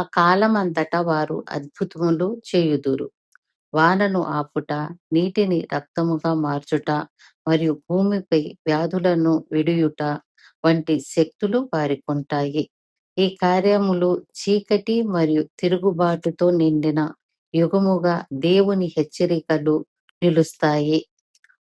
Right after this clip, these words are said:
వారి అసలు గుర్తింపు స్పష్టంగా వెల్లడించకపోయినప్పటికీ, అనేక మంది అవి హనోకు మరియు ఏలియా అని ఉండవచ్చని నమ్ముతారు. ఎందుకంటే బైబిల్ ప్రకారం ఈ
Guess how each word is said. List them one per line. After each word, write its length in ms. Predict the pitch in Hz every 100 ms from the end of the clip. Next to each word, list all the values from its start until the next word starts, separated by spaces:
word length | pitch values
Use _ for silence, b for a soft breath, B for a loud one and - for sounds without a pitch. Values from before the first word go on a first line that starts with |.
| _
వారి 320 | 175 175 175 170
అసలు 360 | - 160 233 226
గుర్తింపు 600 | 196 185 175 - 170 180
స్పష్టంగా 840 | 185 - - 170 - - 190 180 185
వెల్లడించకపోయినప్పటికీ, 2000 | 185 151 160 180 190 185 - 175 - - - 156 170 175 175 - 180 185 180 285 311 196 B B B
అనేక 380 | - 180 202 196 185
మంది 380 | 160 170 190 214
అవి 320 | 220 170 160 160 165 - _ _ -
హనోకు 600 | - 175 196 214 214 233 254 254
మరియు 360 | 160 160 165 165 160 -
ఏలియా 520 | 156 175 196 190 185 185 -
అని 280 | - 165 175 214 -
ఉండవచ్చని 720 | 165 165 160 165 165 175 170 233
నమ్ముతారు. 680 | 226 160 151 151 147 143 135 _ -
ఎందుకంటే 760 | 185 208 233 220 175 165 170 165 - -
బైబిల్ 420 | 170 202 220 226
ప్రకారం 680 | - 165 - 165 160 160 175 -
ఈ 120 | 180